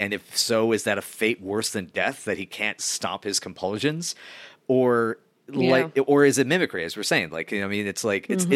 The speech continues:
Speaker 2: Mm-hmm.
Speaker 1: the bub thing, you know?
Speaker 2: Yeah. And, and people have talked about how supposedly they can hear the zombies in R E two, um, saying stuff. I've never actually, uh,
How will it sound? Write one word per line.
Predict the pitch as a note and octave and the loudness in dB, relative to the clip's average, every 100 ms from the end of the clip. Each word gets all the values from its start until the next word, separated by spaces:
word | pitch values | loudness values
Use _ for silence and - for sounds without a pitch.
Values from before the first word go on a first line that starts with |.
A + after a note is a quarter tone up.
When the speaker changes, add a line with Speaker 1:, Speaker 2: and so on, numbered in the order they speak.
| F3+ | 2
Speaker 2:
Mm-hmm. | |
Speaker 1:
the | B2 | 2
bub | C3+ B2+ | 2 2
thing, | G#2+ G2+ D2+ - - | 0 -4 -4 -12 -10
you | F#2 | -4
know? | F#2 G#2+ - _ _ _ _ | -2 -4 -8 _ _ _ _
Speaker 2:
Yeah. | F#3 E3+ E3 - _ _ - _ - | -2 -2 -4 -10 _ _ -20 _ 0
And, | A3 | 2
and | A3 A#3 | 2 2
people | F#4+ G#4+ | 2 2
have | - | 2
talked | C#4 B3+ | 2 0
about | A#3 A3+ F#3+ | 2 2 2
how | G3 F#3+ F#3 - | 2 0 0 -4
supposedly | - F#3+ G3 F#3 F3 F3 | -6 0 0 0 0 0
they | F3 E3 | 0 -2
can | E3+ | -4
hear | E3+ F3+ | -2 -2
the | E3+ | -2
zombies | E3 E3+ E3 E3+ | -2 -2 -2 -2
in | E3+ E3 | -2 -4
R | E3+ E3 | -2 -2
E | D#3+ | -4
two, | - G3 F3 E3 C3 _ - | -2 0 0 -2 -8 _ -8
um, | D3+ C3+ C3+ - - | -6 -6 -10 -12 -6
saying | - E3+ D#3+ D#3 | -4 -2 -2 -4
stuff. | - C#3 - | -2 -2 -2
I've | - E3 F3 E3+ | -2 -2 -4 -4
never | F3+ F3+ - | 0 0 0
actually, | D#3+ E3 - F3 D#3+ D3+ D3+ _ _ _ _ _ _ _ _ | -2 -2 -4 -2 -2 -4 -6 _ _ _ _ _ _ _ _
uh, | D#3+ C3 | -2 -2